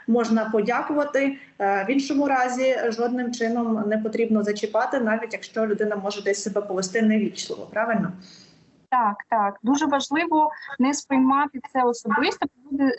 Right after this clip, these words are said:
Speaker 2: е, через те, що самі в нестабільному стані знаходяться, сприймають це як: «Ага, то їм все можна, то я маю терпіти», да, вони сприймають це як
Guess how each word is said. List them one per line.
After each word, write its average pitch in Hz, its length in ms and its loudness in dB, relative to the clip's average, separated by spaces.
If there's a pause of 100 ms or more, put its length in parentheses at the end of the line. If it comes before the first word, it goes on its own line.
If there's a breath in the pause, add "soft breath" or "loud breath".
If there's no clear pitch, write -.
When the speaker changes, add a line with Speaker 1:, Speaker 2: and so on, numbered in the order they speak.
Speaker 2:
е, 233 260 2
через 240 200 -2
те, 247 120 -2
що 254 140 -2
самі 453 320 0
в 349 40 0
нестабільному 226 600 2
стані 208 340 0
знаходяться, 208 560 0
сприймають 269 580 0
це 262 200 0
як: 226 220 0 (440 loud breath)
«Ага, 277 480 2
то 214 120 0
їм 214 140 4
все 214 280 0
можна, 247 400 2
то 208 60 -10 (140)
я 233 80 -4
маю 220 280 0
терпіти», 285 520 -2
да, 226 160 0
вони 247 220 4
сприймають 254 680 2
це 262 180 -2
як 240 280 -2